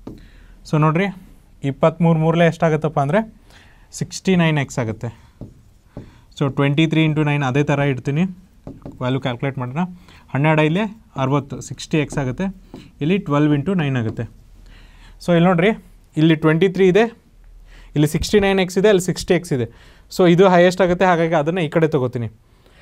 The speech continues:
ಇಲ್ಲಿ ನೋಡ್ರಿ, ಟ್ವೆಂಟಿ ತ್ರೀ ಇಂಟು ನೈನ್ ನೆಗೆಟಿವ್ ಒಳಗಿದೆ, ಅಲ್ಲಿ ಟ್ವೆಲ್ವ್ ಇಂಟು ನೈನ್ ನೆಗೆಟಿವ್ ಒಳಗಿದೆ. So ಇದು ಹೈಯೆಸ್ಟ್ ಆಗೋದ್ರಿಂದ ಇದನ್ನ ಆ ಕಡೆ ಕಳಿಸ್ತೀನಿ, ಅದು ಪಾಸಿಟಿವ್ ಆಗುತ್ತೆ. ಇವಾಗ ಏನಾಗುತ್ತಪ್ಪ ಅಂದ್ರೆ, ಸಿಕ್ಸ್ಟಿ ನೈನ್ ಎಕ್ಸ್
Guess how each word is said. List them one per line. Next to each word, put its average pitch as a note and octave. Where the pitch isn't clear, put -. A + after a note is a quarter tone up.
ಇಲ್ಲಿ E3
ನೋಡ್ರಿ, F#3
ಟ್ವೆಂಟಿ E3
ತ್ರೀ G3+
ಇಂಟು F#3+
ನೈನ್ F3
ನೆಗೆಟಿವ್ F#3
ಒಳಗಿದೆ, F3+
ಅಲ್ಲಿ D#3+
ಟ್ವೆಲ್ವ್ F3+
ಇಂಟು F#3+
ನೈನ್ G3+
ನೆಗೆಟಿವ್ F3
ಒಳಗಿದೆ. D3
So -
ಇದು E3
ಹೈಯೆಸ್ಟ್ F#3+
ಆಗೋದ್ರಿಂದ F3
ಇದನ್ನ E3
ಆ -
ಕಡೆ F#3+
ಕಳಿಸ್ತೀನಿ, F#3
ಅದು D3+
ಪಾಸಿಟಿವ್ D#3+
ಆಗುತ್ತೆ. A#2+
ಇವಾಗ D#3
ಏನಾಗುತ್ತಪ್ಪ E3
ಅಂದ್ರೆ, C#3
ಸಿಕ್ಸ್ಟಿ -
ನೈನ್ E3
ಎಕ್ಸ್ -